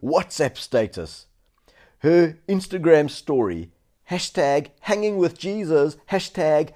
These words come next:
best day ever, <laughs> or her Facebook newsfeed. Next lesson is she sat at his feet. And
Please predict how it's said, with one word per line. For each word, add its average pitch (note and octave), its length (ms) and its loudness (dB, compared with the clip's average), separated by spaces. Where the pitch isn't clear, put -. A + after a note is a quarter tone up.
best C3 400 -2
day D3+ 280 6
ever, E3+ 600 -2
<laughs> - 540 -4
or E3+ 420 4
her E3+ 140 2
Facebook F#3 460 4
newsfeed. D3+ 640 -4
Next G#2+ 320 -10
lesson G#2 360 -6
is E2+ 320 -10
she D3 200 -12
sat E3+ 540 -14
at D#3 100 -6
his D3 180 -10
feet. - 400 -16
And - 300 -4